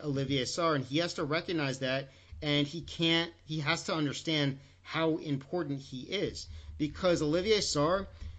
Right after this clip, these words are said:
I talked about how Vern, he's done well recently against, uh, some of the bigs he's faced.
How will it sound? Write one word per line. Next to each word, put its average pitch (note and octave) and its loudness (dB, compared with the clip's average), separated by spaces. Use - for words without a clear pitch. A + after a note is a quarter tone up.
I E3 -2
talked C4 -4
about D#3+ 2
how D#3+ 4
Vern, E3+ 2
he's D3 -2
done D#3+ 4
well D3+ 4
recently D#3+ 0
against, C#3 0
uh, B2+ 2
some D3+ 2
of C3+ 2
the B2+ -4
bigs B2 -4
he's C#3+ -2
faced. D#3 2